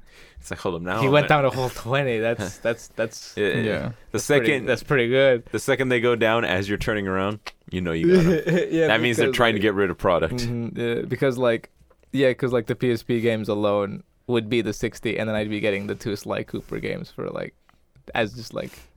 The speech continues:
Speaker 2: on top.
Speaker 1: Yeah.
Speaker 2: And I was like, "All right, I'll take that.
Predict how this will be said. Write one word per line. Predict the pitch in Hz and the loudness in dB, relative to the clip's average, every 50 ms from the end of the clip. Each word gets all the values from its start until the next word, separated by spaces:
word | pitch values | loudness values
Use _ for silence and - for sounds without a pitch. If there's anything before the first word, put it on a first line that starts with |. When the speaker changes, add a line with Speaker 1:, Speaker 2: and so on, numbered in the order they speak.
| - - - - - | -20 -20 -20 -14 -8
Speaker 2:
on | - - - | -8 -8 -8
top. | - - - - - - - _ _ _ _ _ - - | -6 -8 -6 -6 -6 -8 -12 _ _ _ _ _ -20 -20
Speaker 1:
Yeah. | - - - - - _ - | -18 -18 -18 -20 -20 _ -10
Speaker 2:
And | - - | -8 -8
I | - | -8
was | - | -8
like, | - - - | -10 -10 -8
"All | - - | -6 -6
right, | - - - | -6 -6 -8
I'll | - - - | -8 -10 -8
take | - - - - | -10 -12 -14 -14
that. | - - - | -18 -20 -20